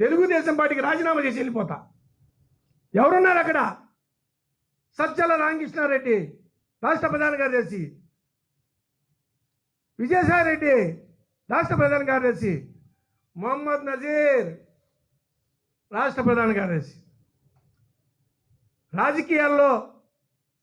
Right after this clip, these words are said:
ఎమ్మెల్యే పదవులు, ఎమ్మెల్సీ పదవులు ఇది గొప్పవి కాదండి. వాళ్ళని తయారు చేసే రాజకీయ వ్యవస్థ గొప్ప. ఆ రాజకీయ వ్యవస్థలో రాష్ట్ర ప్రధాన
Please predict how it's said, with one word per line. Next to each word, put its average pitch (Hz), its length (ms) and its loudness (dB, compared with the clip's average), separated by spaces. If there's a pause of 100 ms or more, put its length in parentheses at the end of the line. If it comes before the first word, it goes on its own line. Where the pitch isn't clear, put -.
(140)
ఎమ్మెల్యే 294 460 2 (120)
పదవులు, 285 380 2 (640)
ఎమ్మెల్సీ 294 540 -2
పదవులు 285 400 2 (1300)
ఇది 208 200 -8 (100)
గొప్పవి 311 380 0
కాదండి. 254 360 0
వాళ్ళని 277 260 0 (100)
తయారు 320 360 2
చేసే 330 240 0 (480)
రాజకీయ 370 560 2
వ్యవస్థ 330 260 0 (160)
గొప్ప. 269 200 -2 (560)
ఆ - 20 2 (160)
రాజకీయ 359 480 0
వ్యవస్థలో 320 480 4 (460)
రాష్ట్ర 370 360 -2
ప్రధాన 370 360 0